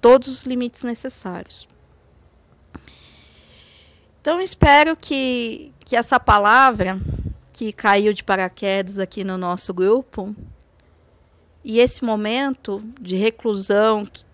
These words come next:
que o mundo externo tá levando todo mundo, né, de evitar o, os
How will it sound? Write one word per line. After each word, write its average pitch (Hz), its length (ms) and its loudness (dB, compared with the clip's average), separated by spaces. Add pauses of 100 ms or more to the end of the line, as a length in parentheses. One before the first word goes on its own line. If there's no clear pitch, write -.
(220)
que - 120 -10
o - 20 -2
mundo 202 280 -4
externo 196 600 0
tá 190 160 -6
levando 185 420 -6
todo 185 300 -8
mundo, 185 600 -8
né, 214 380 -8 (400)
de 180 540 -14 (180)
evitar 190 880 2 (880)
o, 175 520 -14
os - 460 -10